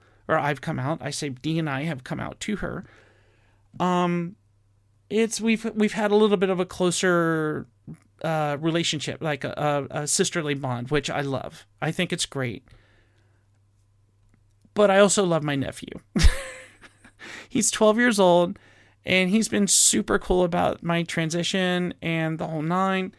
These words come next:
And, um, I, I get to play Fortnite with him because I got nobody else to play Fortnite with. So, and I play for, I, I'm a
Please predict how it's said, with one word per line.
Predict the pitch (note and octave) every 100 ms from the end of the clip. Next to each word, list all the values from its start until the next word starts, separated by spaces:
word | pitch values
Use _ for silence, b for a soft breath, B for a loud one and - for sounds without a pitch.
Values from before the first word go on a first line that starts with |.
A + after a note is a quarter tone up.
| b b b b b b b -
And, | F3 F3 E3+ E3
um, | E3 D#3+ D#3 D#3 - -
I, | E3 E3+
I | - D#3+
get | F#3
to | F3
play | E3
Fortnite | D3 - F3+ - F#3+ F#3
with | F#3 F3+
him | F#3+ F#3+ F#3+
because | F#3 D3+
I | C#3+
got | -
nobody | D3+ D#3+ D3
else | D3+
to | -
play | C#3+ C#3+
Fortnite | - E3+ F3 F#3
with. | E3+ F3+ F3+
So, | - D#3
and | - D3
I | D#3+
play | - G#3
for, | E3+ E3 -
I, | E3 - -
I'm | D3
a | C#3